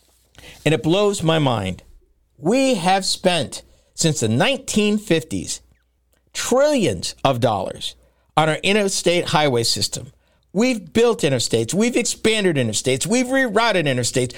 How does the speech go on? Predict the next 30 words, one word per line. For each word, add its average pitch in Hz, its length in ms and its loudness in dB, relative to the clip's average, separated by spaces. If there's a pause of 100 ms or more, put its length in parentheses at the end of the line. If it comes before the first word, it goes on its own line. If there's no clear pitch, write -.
We've 302 320 2 (200)
added 240 680 2
and 160 140 0
built 247 260 0
more 240 280 2
interstates 196 760 -2
to 185 80 0
complement 240 640 0
the 196 120 0
interstates 214 460 -2
that 170 80 -6
we've 156 180 0
already 196 300 2
built. 156 460 -2 (400)
If - 80 -2
you 185 60 4
want 254 120 2
to 240 60 0
see 196 180 -4
craziness 214 640 0
in 143 80 0
interstate 202 460 0
building, 226 380 2 (220)
go 208 180 2
to 185 60 0
Florida. 165 500 0 (200)
It'll 190 180 4
blow 175 200 2
your 156 160 2
mind. 147 280 0